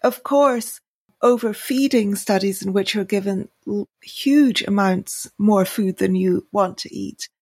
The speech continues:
are very unpleasant. People generally don't like to be absolutely stuffed.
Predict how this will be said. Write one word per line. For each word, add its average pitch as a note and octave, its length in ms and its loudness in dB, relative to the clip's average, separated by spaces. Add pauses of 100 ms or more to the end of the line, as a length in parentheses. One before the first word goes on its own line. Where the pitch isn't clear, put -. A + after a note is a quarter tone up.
(280)
are A3 220 4
very G#3 280 -2
unpleasant. A3+ 800 0
People A3 260 2
generally A3 480 2
don't G3 280 2
like F#3+ 260 -2
to - 120 -8
be F#3+ 220 -6
absolutely F#3+ 600 -4
stuffed. - 760 -2